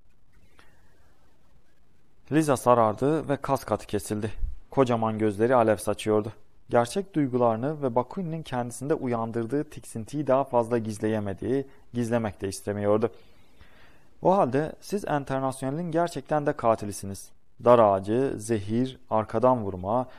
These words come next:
tüm bu alçaklıklar sizin işinize geliyor. Siz eşkıyalarınızı gece sokakta Utin'i dövmeye gönderiyorsunuz. Yoldaşını öldürmüş, kuşkulu bir tip olan Naçeyev'le düşüp kalkıyorsunuz.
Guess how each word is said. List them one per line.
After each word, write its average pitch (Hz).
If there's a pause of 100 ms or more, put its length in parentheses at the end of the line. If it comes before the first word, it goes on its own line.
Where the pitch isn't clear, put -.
(160)
tüm 190
bu 170
alçaklıklar 135
sizin 143
işinize 117
geliyor. 98 (380)
Siz 143
eşkıyalarınızı 110
gece 127
sokakta 117
Utin'i 151
dövmeye 127
gönderiyorsunuz. 101 (380)
Yoldaşını 113
öldürmüş, 104 (200)
kuşkulu 151
bir 170
tip 175
olan 117 (240)
Naçeyev'le 139
düşüp 156
kalkıyorsunuz. 110